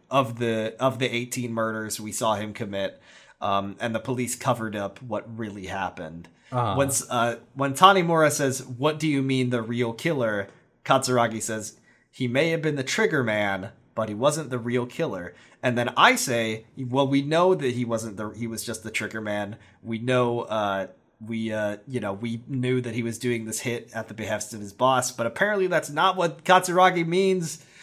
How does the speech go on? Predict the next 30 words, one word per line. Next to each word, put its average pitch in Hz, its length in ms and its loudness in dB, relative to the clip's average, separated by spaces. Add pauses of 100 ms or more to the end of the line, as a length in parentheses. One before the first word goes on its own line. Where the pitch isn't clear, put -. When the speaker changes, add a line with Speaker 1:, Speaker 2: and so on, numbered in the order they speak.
(140)
Speaker 1:
because 117 200 4
Speaker 2:
Yes. 139 120 4
Speaker 1:
something 165 320 4
much 196 200 6
stupider 190 640 6
is 123 120 2
at 123 120 0
play 117 260 0
here." 107 320 0
<laughs> - 60 -10
Speaker 2:
Something 143 420 6
much 123 260 4
dumber 104 380 4
is 101 120 -2
at 101 180 -4
play. 95 260 -6 (680)
Uh, 107 480 4 (280)
but 147 300 10
in 143 140 10
any 151 220 6
case, 127 280 2
the 131 100 0
police 147 400 2
covered 117 320 4
up 113 240 2
who 135 160 2
did 107 240 0
the 104 80 2
real 135 280 4
killing, - 520 -8